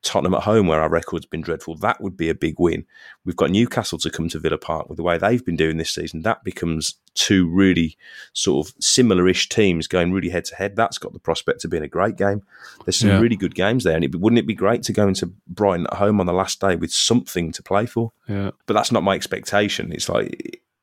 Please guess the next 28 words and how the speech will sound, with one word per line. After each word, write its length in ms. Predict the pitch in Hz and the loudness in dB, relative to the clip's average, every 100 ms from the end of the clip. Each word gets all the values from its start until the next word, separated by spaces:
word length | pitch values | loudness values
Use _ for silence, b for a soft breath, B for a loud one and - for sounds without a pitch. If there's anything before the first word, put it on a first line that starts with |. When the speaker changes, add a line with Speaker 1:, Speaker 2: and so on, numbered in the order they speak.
| 101 | -4
Speaker 1:
it's 160 | 95 | -2
a 20 | |
bit, 160 | 123 143 | -2 -2
a, 220 | 87 95 - | -4 -8 -4
a 40 | |
bit 140 | 104 117 | -4 0
like 160 | 80 | 0
the 80 | 82 | 0
other, 140 | 80 - - | -2 -4 -10
the 80 | |
ten 260 | - - 92 | -6 -2 0
game 200 | 85 85 | 2 2
run. 140 | 98 110 | 4 4
It's 100 | 92 | 4
like, 60 | |
let's 140 | 98 98 | 2 2
just 140 | 98 | 0
go 120 | 87 | 0
on 60 | 85 | 0
an 80 | 82 | 0
adventure 420 | 80 90 - 87 | 2 0 0 0
and 60 | 85 | 2
see 160 | 90 | 4
where 120 | 87 | 4
we 120 | 87 85 | 4 4
end 160 | 82 | 4
up 180 | 113 - | 2 2
come, 400 | - 104 98 98 | 0 2 0 -4